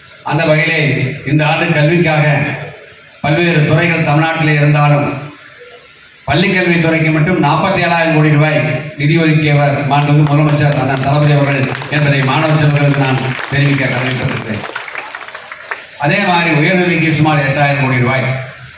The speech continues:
அதே மாதிரி இந்த ஆண்டு சுமார் பதினான்கு கல்லூரிகள், உயர்கல்வித்துறையின் சார்பாக பதினான்கு கல்லூரிகள் புதிதாக தொடங்கப்பட்டிருக்கு. அதிலே நமது மாவட்டத்திலே நத்தத்திலே இந்த ஆண்டு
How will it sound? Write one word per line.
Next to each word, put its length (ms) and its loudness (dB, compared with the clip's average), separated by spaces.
அதே 220 0
மாதிரி 320 2
இந்த 200 2
ஆண்டு 520 -2
சுமார் 540 0
பதினான்கு 800 0
கல்லூரிகள், 800 0
உயர்கல்வித்துறையின் 720 0
சார்பாக 460 2
பதினான்கு 440 2
கல்லூரிகள் 440 2
புதிதாக 400 2
தொடங்கப்பட்டிருக்கு. 680 2
அதிலே 200 2
நமது 300 0
மாவட்டத்திலே 760 -2
நத்தத்திலே 480 0
இந்த 160 2
ஆண்டு 440 2